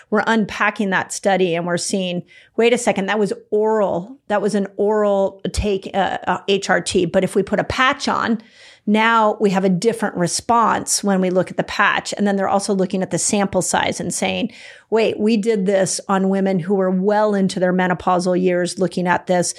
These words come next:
But if we catch women usually in that transitional year between where they go from no, from having a period to no period,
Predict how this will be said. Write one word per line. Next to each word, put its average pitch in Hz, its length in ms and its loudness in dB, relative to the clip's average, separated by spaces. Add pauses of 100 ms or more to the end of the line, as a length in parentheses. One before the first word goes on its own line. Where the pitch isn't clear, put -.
(280)
But 208 140 0
if 190 120 -4
we 202 80 2
catch - 580 -4 (200)
women 214 380 2
usually 247 400 2
in 208 80 2
that - 220 0
transitional 190 800 2
year 180 280 2
between 180 580 -2
where 180 180 2
they 175 100 2
go 180 160 0
from 180 240 -2
no, 180 360 0
from 196 200 2
having 196 380 0
a 180 40 -4
period 180 340 -2
to 190 80 -4
no 180 280 2
period, 175 540 0